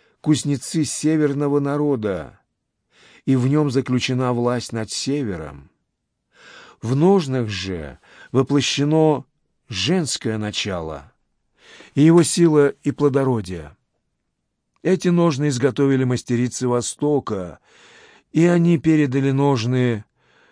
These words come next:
древним королям вместе с властью над Востоком. Но только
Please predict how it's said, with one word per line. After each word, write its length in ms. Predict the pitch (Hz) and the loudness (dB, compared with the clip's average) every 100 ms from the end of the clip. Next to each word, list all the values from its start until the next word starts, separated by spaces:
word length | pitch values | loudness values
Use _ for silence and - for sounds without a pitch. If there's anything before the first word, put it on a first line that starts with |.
| _ _ - | _ _ -8
древним 640 | 113 143 160 147 135 131 | 0 4 6 4 2 0
королям 800 | 117 123 120 113 143 160 110 85 78 _ _ _ _ _ _ _ - | 0 0 0 0 0 -2 -4 -8 -14 _ _ _ _ _ _ _ -10
вместе 540 | 110 123 143 - 131 | -4 -2 -2 -2 -6
с 140 | - 117 | -4 -4
властью 1000 | 120 156 156 - - - 101 85 82 _ - | -2 -2 -2 -6 -10 -8 -6 -6 -10 _ -4
над 200 | 123 104 | -2 0
Востоком. 880 | 110 - - 113 101 104 92 82 - _ _ _ _ _ _ _ _ - - - - | -2 -4 -2 -2 -2 -6 -8 -10 -16 _ _ _ _ _ _ _ _ -20 -20 -20 -4
Но 240 | 147 202 | 2 4
только 720 | 185 180 175 - 156 147 139 | 6 6 6 4 4 4 4